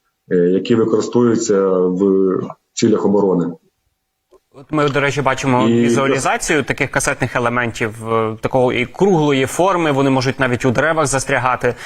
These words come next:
Speaker 2: Е, питання з приводу того, якого це розміру, е, такі кульки?
Speaker 1: Е,
Speaker 2: Ну, от
Speaker 1: така
Speaker 2: бачимо
Speaker 1: куля,
Speaker 2: порівняння одразу.
Speaker 1: бачимо, да, вона, діаметр кулі — це тринадцять сантиметрів.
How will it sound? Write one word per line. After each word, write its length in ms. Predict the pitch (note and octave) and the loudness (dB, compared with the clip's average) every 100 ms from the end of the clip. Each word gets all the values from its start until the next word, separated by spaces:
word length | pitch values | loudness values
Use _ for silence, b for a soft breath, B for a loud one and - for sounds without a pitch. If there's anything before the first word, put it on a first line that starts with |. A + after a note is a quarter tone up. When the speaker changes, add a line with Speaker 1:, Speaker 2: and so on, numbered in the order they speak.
| B B - | B B -2
Speaker 2:
Е, 560 | B2+ C3+ B2+ B2+ B2 C3 | 0 2 0 0 -2 -2
питання 280 | D#3+ G3+ B3 | 0 0 -2
з 40 | - | 0
приводу 220 | A#3 A3 | 0 2
того, 140 | G3+ | 2
якого 320 | E3 F#3+ D#3+ | 0 0 0
це 180 | D#3 D#3+ | 2 0
розміру, 640 | D3+ A2+ A#2 A2 A2 A2 - A#2 | 0 0 -2 0 0 0 -2 -4
е, 40 | A2+ | -4
такі 240 | A#2 B2 | -4 -2
кульки? 400 | - A2 - A#2+ - _ _ - - _ _ _ _ _ _ _ - | 0 -2 -2 -6 -10 _ _ -20 -20 _ _ _ _ _ _ _ -4
Speaker 1:
Е, 300 | G2+ G2+ G2+ G2 - _ _ _ - | 0 2 2 -2 -10 _ _ _ -12
Speaker 2:
Ну, 100 | D#3+ | -4
от 60 | D#3+ | -2
Speaker 1:
така 260 | B2+ D#3 | 0 -2
Speaker 2:
бачимо 240 | C#3+ D#3+ F3 | 0 0 2
Speaker 1:
куля, 360 | C#3 A#2+ G#2+ | 2 2 2
Speaker 2:
порівняння 360 | G2 G#2+ B2 A2 | 0 0 -2 -4
одразу. 340 | G#2+ A2 G#2+ - - | -12 -14 -14 -16 -6
Speaker 1:
бачимо, 480 | G#2+ B2 C3+ A#2 A2+ | 0 2 2 0 0
да, 120 | A2+ | 2
вона, 400 | A#2 C3+ C#3 B2 | 2 2 2 0
діаметр 560 | - A#2+ C3+ A#2+ A#2+ - | 2 2 2 2 0 0
кулі — 300 | C#3 A#2+ G#2 | 2 2 2
це 300 | - A2+ G#2 | 2 2 0
тринадцять 600 | - - B2 B2+ A#2+ A#2 | 0 2 4 2 0 0
сантиметрів. 640 | B2 C3 C#3 G2 F#2+ | 2 4 2 2 0